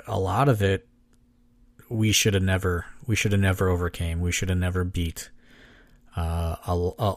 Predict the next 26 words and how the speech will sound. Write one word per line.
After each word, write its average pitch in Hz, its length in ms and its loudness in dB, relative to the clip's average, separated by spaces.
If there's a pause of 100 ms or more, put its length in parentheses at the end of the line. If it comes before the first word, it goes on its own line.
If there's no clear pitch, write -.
a 95 100 -2
lot 90 240 0
of 95 80 -4
these 92 260 -2
things - 600 -8
that 87 160 -4
were 90 220 -2
put 95 260 2
up 87 120 -6
against 85 400 -4
us - 380 -10 (500)
throughout 87 380 -2
the 87 120 -8
years. - 440 -12 (140)
And, 85 560 -6
uh, 85 260 -6
we 92 160 -4
did, 92 520 0 (180)
and 92 100 -4
we're 90 80 -4
still 98 280 -2
here 90 180 -2
fifteen 90 480 -4
years 85 240 -4
later. 90 480 0 (1200)
Um, 82 600 -4